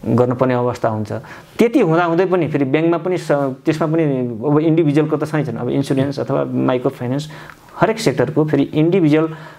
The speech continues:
अ, आम छँदैछ। त्यही ब्याङ्कमै भएका डिभिडेन्ड यिल्ड भएका केही फाइनेन्स पनि हुन सक्छन्,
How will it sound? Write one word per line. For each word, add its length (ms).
अ, 60
आम 160
छँदैछ। 320
त्यही 160
ब्याङ्कमै 440
भएका 280
डिभिडेन्ड 580
यिल्ड 260
भएका 240
केही 200
फाइनेन्स 280
पनि 160
हुन 120
सक्छन्, 300